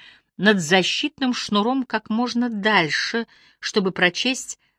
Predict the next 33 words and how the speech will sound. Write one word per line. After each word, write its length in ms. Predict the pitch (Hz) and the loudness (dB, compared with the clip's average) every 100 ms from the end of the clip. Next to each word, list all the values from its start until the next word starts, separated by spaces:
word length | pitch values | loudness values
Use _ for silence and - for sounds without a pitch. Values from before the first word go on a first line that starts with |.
| - | -4
название 720 | 180 185 156 170 233 240 247 | 2 2 2 -2 0 0 -2
книг 440 | - 220 220 - | -2 0 0 -2
Спинозы, 920 | - - - 233 214 170 139 123 135 - _ _ _ _ _ | -8 -12 -8 -4 -2 -2 -4 -8 -10 -10 _ _ _ _ _
и 100 | 175 | -6
переборщил. 760 | 175 180 202 196 - 131 120 - _ _ _ | -2 0 0 -2 -6 -6 -8 -12 _ _ _
Он 200 | - 240 | 0 0
потерял 360 | 156 151 147 135 | 0 -2 -2 -4
равновесие 600 | 131 165 247 370 - 269 | -4 -2 0 0 0 -2
и 40 | |
тяжело 380 | - 190 180 170 | 0 0 2 2
рухнул 320 | 160 175 170 | 2 0 -4
прямо 360 | 156 151 170 190 | -4 2 4 4
на 140 | 170 | 0
шкаф. 320 | 139 - 107 - _ _ _ _ _ _ _ | -4 -6 -10 -12 _ _ _ _ _ _ _
Сторож, 520 | - - 151 147 196 - | -14 -8 -2 0 0 0
только 260 | 202 202 | 0 4
угнездившийся 760 | 196 190 175 151 208 - 202 190 | 2 2 0 -2 -2 0 -2 -2
на 100 | 180 | -2
своем 340 | - 175 180 | 2 2 2
стуле 300 | 170 - 170 | -2 -2 -2
в 60 | 156 | 0
углу, 340 | 156 156 214 - _ _ | -2 0 0 -2 _ _
отшвырнул 500 | 185 180 180 190 175 | 0 2 0 0 0
газету 420 | 175 156 175 190 | 0 2 0 0
и 40 | 247 | -4
поспешил 460 | 185 - 170 175 | -6 -6 -4 -2
удостовериться, 640 | 170 151 - 160 175 185 190 | -2 -2 -2 0 0 0 -4
что 200 | - 175 | -4 -6
книгам 380 | 175 180 196 | -4 -2 2
не 100 | 202 | 0
причинено 520 | 190 202 - 226 214 160 | 0 -2 0 0 0 0
никакого 480 | 139 143 - 139 | -4 -8 -8 -6
ущерба, 580 | 139 135 - 147 127 131 | -6 -6 -6 -6 -6 -8